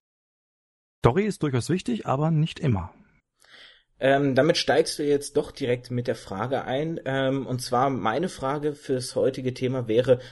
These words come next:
Speaker 2: brauchen moderne Filme dann überhaupt noch eine Handlung? Also, wie wichtig ist noch überhaupt Handlung in Filmen? Oder könnte man nicht einfach sagen,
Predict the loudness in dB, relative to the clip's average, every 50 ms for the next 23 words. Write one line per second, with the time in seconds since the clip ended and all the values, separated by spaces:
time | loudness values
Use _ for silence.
0 | -20 _ _ -4 -4 0 4 4 4 4 2 0 0 2 2 2 2 2 0 -2
1 | -2 0 0 0 2 2 2 2 0 0 -2 -4 -2 0 0 2 2 2 -2 -2
2 | -2 -4 -6 -4 -4 -4 -6 -6 -8 -6 -8 -10 -10 -12 -14 _ -6 -4 2 4
3 | 6 6 6 4 0 -14 _ _ _ _ _ _ _ _ _ _ _ _ _ _
4 | _ _ _ _ -20 -20 -20 -20 -18 -14 -10 -4 0 2 4 4 4 2 0 -2
5 | -2 -2 -6 -8 -8 -8 -4 -2 -2 -2 -2 -2 -4 -6 -6 -6 -4 -4 -2 0
6 | 0 0 0 -2 -10 -6 -4 0 2 2 2 0 0 -4 -6 -4 -2 2 2 2
7 | 2 2 0 -2 -2 -2 -2 -2 -2 -2 -2 -2 -2 -2 -2 -2 -4 -6 -6 -4
8 | -2 -4 -4 0 0 0 0 0 0 -2 -6 -8